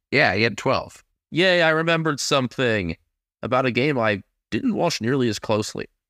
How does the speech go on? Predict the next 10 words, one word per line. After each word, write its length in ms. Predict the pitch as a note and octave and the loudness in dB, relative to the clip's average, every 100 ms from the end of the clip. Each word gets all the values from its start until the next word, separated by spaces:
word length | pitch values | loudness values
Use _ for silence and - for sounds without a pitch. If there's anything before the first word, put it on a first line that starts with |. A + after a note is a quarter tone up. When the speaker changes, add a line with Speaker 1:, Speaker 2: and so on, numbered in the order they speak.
| - | -2
Speaker 1:
Dion 320 | G#3 G3 F3+ | 0 2 0
Prestia, 560 | - E3+ - F#3 E3+ | -2 -2 0 0 0
a 40 | D#3 | 0
goal, 360 | D3+ D#3 D#3 | 0 0 0
twenty-one 500 | - - D3 C#3+ C#3 | -4 -4 -2 -2 -2
disposals, 600 | C#3 - C3+ C3 C3 C3+ | -4 -6 -2 -2 -2 -4
four 240 | - B2+ A#2 | -4 -2 0
hundred 240 | A#2+ B2 | -2 -2
ninety-six 540 | G#2+ G#2+ G#2 G#2+ G#2 G2+ | -2 -2 -4 -6 -6 -2
meters. 500 | G2+ G2+ G2+ G2+ | 0 0 -2 -4